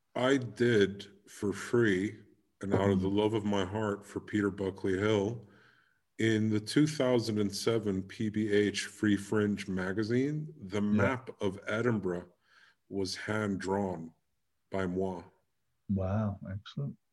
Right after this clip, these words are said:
Speaker 1: It
Speaker 2: Lovely.
Speaker 1: I had a lot of time to do it, but stupidly I left it to the last minute, the deadline, and, and the whole day beforehand.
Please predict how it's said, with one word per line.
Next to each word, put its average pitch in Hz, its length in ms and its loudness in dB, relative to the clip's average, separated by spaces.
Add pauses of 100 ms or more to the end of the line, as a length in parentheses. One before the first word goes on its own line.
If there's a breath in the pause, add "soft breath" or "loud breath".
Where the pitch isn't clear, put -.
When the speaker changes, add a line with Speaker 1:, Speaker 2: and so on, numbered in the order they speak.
(220)
Speaker 1:
It 98 100 0
Speaker 2:
Lovely. 120 320 -2 (560 soft breath)
Speaker 1:
I 113 160 8
had 135 320 6
a 120 40 10
lot 127 260 8
of 123 80 4
time 127 300 4
to 123 120 -2
do 123 260 6
it, 107 160 0
but 113 200 -6
stupidly 117 680 2
I 101 120 4
left 110 340 0
it 104 140 -2
to 107 120 -4
the 98 120 -2
last 107 460 0
minute, 104 420 0
the 95 100 -8
deadline, 104 680 0
and, 95 220 -6
and 92 440 -6
the 95 100 -4
whole 104 280 4
day 101 240 4
beforehand. 101 840 -2